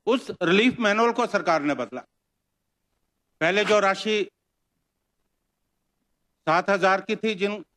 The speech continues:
जिनका आंशिक रूप से मकान नष्ट हुआ,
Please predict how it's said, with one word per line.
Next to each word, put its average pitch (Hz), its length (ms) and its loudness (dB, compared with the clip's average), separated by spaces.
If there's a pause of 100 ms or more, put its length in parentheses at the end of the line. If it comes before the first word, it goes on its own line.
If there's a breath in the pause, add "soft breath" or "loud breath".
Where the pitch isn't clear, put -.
(520)
जिनका 190 420 2
आंशिक 175 400 -2
रूप 190 260 0
से 190 400 0
मकान 175 440 0
नष्ट 180 200 -2
हुआ, 180 340 0